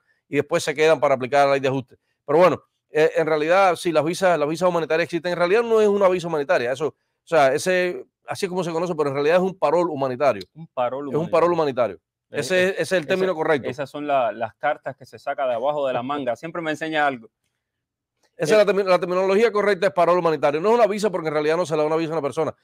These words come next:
Speaker 1: Se le da un permiso de entrada, básicamente.
Speaker 2: Ok. Eh, bueno, y lo otro, abogado, que quería, eh, compartir con usted antes de pasar a responder las preguntas, que vamos a responder todas sus preguntas. Voy para allá ahora. Pues ya ten-, ya tenemos una, una fila ahí de, pf, eh,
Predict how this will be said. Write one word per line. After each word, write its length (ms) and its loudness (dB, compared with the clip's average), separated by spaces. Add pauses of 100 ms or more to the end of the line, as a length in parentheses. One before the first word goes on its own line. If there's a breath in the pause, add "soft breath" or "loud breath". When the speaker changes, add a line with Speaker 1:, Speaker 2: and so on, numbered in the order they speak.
(120)
Speaker 1:
Se 180 -4
le 100 2
da 140 6
un 100 0
permiso 380 -2
de 40 0
entrada, 460 0
básicamente. 720 -6
Speaker 2:
Ok. 60 -20 (400)
Eh, 240 -10
bueno, 300 -6
y 120 -10
lo 160 -2
otro, 240 -4
abogado, 380 -2
que 80 -20
quería, 420 -4 (300)
eh, 100 -16
compartir 440 -16
con 120 -12
usted 300 -10 (100)
antes 380 -8
de 100 -8
pasar 500 -4
a 160 -2
responder 460 -8
las 120 -2
preguntas, 420 -4
que 100 -12
vamos 260 -4
a 60 -6
responder 420 -10
todas 220 -2
sus 140 -18
preguntas. 420 -6
Voy 140 -4
para 200 0
allá 120 2
ahora. 260 -6 (460)
Pues 160 -8
ya 140 0
ten-, 200 -4
ya 100 2
tenemos 300 -2
una, 320 -2
una 480 -2
fila 300 0
ahí 160 2
de, 240 -2
pf, 680 -20
eh, 260 -12